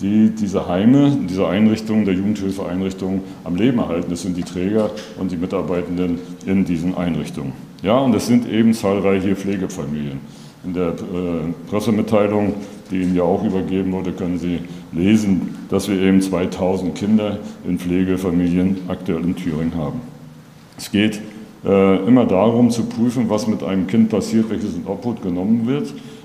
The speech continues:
Äh, ist es möglich, dieses in eine Pflegefamilie zu vermitteln? Ich würde sagen, das ist die bevorzugte Maßnahme, wenn es eben, äh, bei der Inobhutnahme geht. Oder ist es eben eine Frage,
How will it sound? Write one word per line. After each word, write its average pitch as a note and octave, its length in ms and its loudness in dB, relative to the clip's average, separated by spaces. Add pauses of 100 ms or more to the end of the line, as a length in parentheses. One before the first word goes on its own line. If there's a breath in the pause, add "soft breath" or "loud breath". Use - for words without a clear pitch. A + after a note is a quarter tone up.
(140)
Äh, G2 360 2
ist A2 160 -2
es A2 240 0 (160)
möglich, G2 440 -2
dieses G2 320 -6
in F#2 100 -2
eine F2+ 160 -2
Pflegefamilie F#2+ 800 0
zu F#2+ 140 -6
vermitteln? A2 520 -2 (340 loud breath)
Ich F2+ 140 -10
würde G2 200 -4
sagen, F#2+ 300 -2
das F2 160 -6
ist F2+ 140 -12
die E2 60 -12
bevorzugte G#2 720 -4
Maßnahme, A#2+ 680 2 (300 loud breath)
wenn G2 100 -2
es G#2 160 -2
eben, A2 540 2
äh, G#2 100 -4 (160)
bei G2+ 100 -2
der G2+ 180 -2
Inobhutnahme G2+ 680 0
geht. G#2+ 240 0 (300 loud breath)
Oder A2+ 440 4 (280)
ist F#2 100 -6
es G2 140 -4
eben F#2+ 160 -2
eine F#2+ 180 0
Frage, F#2+ 560 2